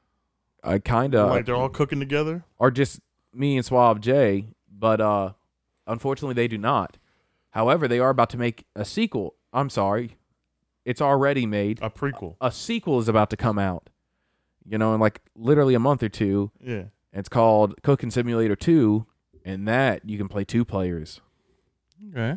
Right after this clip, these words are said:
Speaker 1: So I'm looking forward to hopping on that with Suave J. And they also have, like, a sandbox mode to where you don't have orders coming in or nothing. You can just cook together. They said you can have food fights. You can just, like,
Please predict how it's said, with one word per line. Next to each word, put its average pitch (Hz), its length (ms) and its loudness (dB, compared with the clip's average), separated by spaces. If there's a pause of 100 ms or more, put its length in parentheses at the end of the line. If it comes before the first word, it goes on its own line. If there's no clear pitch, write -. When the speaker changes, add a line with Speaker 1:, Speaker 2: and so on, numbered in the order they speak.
Speaker 1:
So 101 100 -4
I'm 110 320 4
looking 117 280 0
forward 123 320 0
to 104 100 -2
hopping 113 340 0
on 110 120 -4
that 117 240 -4
with 101 120 -10
Suave 110 300 -4
J. 113 220 0
And 120 100 -6
they 120 60 -4
also 120 200 -6
have, 120 80 -8
like, 113 140 -2
a 92 60 -8
sandbox 113 680 -2
mode 110 300 0
to 101 40 -4
where 107 280 -2 (440)
you 135 120 -4
don't 143 80 2
have 127 160 0
orders 117 340 0
coming 110 340 -2
in 110 300 -4
or 110 60 -4
nothing. 113 400 -4
You 170 80 -8
can 180 100 -4
just 165 200 -4 (200)
cook 175 220 0
together. 165 560 0 (120)
They 110 80 -6
said 123 200 -2
you 127 40 -8
can 139 120 -2
have 123 100 2
food 139 260 -4
fights. 147 380 0
You 131 60 -8
can 127 80 -8
just, 120 140 -8
like, 113 180 0